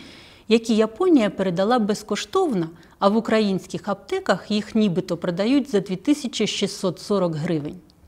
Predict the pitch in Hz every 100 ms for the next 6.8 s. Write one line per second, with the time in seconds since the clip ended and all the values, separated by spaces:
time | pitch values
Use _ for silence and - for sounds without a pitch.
0 | - 302 311 311 302 302 285 247 330 370
1 | 233 - 220 220 269 269 262 254 220 185
2 | 208 254 277 285 311 294 226 180 160 147
3 | 156 - - - - 196 180 185 269 311
4 | 208 165 160 - - 269 269 220 196 208
5 | 185 - 214 190 226 - 294 294 262 -
6 | - - 233 - - 185 165 160